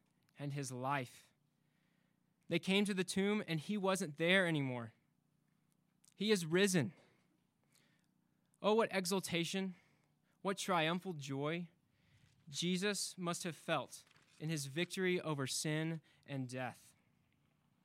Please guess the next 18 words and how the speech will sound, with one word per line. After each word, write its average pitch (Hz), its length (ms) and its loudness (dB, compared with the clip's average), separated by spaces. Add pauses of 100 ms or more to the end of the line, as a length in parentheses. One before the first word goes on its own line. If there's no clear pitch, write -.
(1300)
Victorious 190 480 2
over 175 200 4
sin, 190 440 0 (640)
the - 140 -6
enemy 180 380 4
we 165 220 2
now 160 220 4
wrestle 143 340 0
with, 120 280 -10 (800)
and 151 120 -2
victorious 180 600 2
over 165 220 0
death, 135 400 -2 (480)
the 147 120 -2
result 151 480 0
of 151 140 -8
that 147 180 -2
sin 131 460 -4